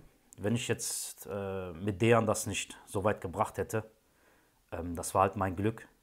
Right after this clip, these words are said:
Dejan war meine erste und beste Wahl. Ähm, wenn ich jetzt so zurückblicke, dann weiß ich, dass es einfach, ähm, ja, das war Jackpot.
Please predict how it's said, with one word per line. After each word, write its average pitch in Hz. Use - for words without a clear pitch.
Dejan 98
war 95
meine 92
erste 101
und 85
beste 95
Wahl. 104
Ähm, 80
wenn 92
ich -
jetzt -
so 98
zurückblicke, 101
dann 92
weiß 92
ich, -
dass -
es -
einfach, -
ähm, 90
ja, 92
das 85
war 92
Jackpot. 90